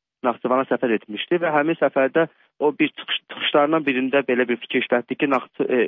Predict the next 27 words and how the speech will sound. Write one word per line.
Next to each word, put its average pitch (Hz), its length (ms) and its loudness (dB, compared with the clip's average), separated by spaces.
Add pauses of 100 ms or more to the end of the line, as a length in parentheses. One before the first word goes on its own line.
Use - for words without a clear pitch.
İran 147 220 2
tərəfi, 123 440 0 (340)
yəni 127 220 2 (160)
bu, 117 160 0 (180)
bundan 135 320 2
əvvəlki 117 540 0 (260)
mübadilə 120 480 2
proqramı 113 460 -2 (100)
çə-, - 220 -2 (100)
çərçivəsində, 117 720 0 (360)
yəni, 135 120 0
a-, 113 320 0
müəyyən 151 360 2
etimadı 135 580 2 (260)
tam 151 220 0
doğulmayıb. 123 500 0
Məsələn, 127 320 -2
prezident 131 360 0
deyirdi 131 280 0
ki, 143 240 -2
qışda 143 400 2 (120)
ən 135 120 -2
soyuq 117 320 0
vaxtı, 131 380 0 (340)
yəni 123 160 -2
hipotetik 139 440 0
anlarda, 127 580 2